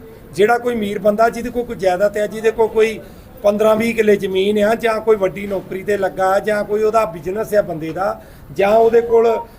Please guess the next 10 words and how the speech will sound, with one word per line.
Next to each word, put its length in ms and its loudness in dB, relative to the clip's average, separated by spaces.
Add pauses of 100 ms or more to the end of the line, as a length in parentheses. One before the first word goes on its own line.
(140)
ਦੋ 180 6
ਚਾਰ 240 2
ਕੋਠੀਆਂ 560 0
ਨੇ, 240 2
ਉਹਨਾਂ 360 0
ਦੀ 80 -4
ਬੰਦ 240 0
ਹੋਣੀ 160 2
ਚਾਹੀਦੀ 320 -6
ਆ। 80 -12